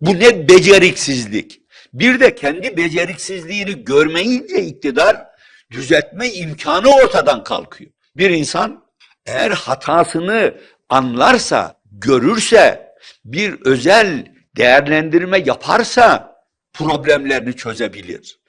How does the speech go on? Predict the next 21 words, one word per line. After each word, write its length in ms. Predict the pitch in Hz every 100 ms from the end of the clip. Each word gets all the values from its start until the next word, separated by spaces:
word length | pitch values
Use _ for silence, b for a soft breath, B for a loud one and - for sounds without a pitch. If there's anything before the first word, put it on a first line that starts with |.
| b b
Ama 220 | - - -
göremezse 1200 | - 226 160 254 254 185 - 220 262 262 - _ _ _ _ -
vay 180 | 110 101
geldi 240 | 90 98
halimize. 560 | 101 85 80 - - b b -
Şu 180 | -
anda 300 | 165 165 143
bu 220 | 139 101 - - _
iktidarın 760 | 120 - 135 139 151 190 - - _ b b _
ya 580 | 123 156 247 190 135 135
düştüğü 920 | 180 - - 165 196 214 151 82 - _
hastalık 840 | 165 170 - 202 208 233 233 - _ _ _
bundan 320 | 131 143 160
kaynaklanıyor 800 | 170 185 196 190 185 190 202 226 220 B B B B -
veya 560 | 147 240 247 262 277 -
başka 360 | 180 - 226
çare 480 | - 175 170 170 202
bulamıyor. 720 | 185 214 190 175 160 156 160 - _ _ _ _ _
Kendi 240 | 143 170
hatasını 500 | 170 170 185 196 190
göremeyince 960 | 156 165 220 208 151 143 135 214 -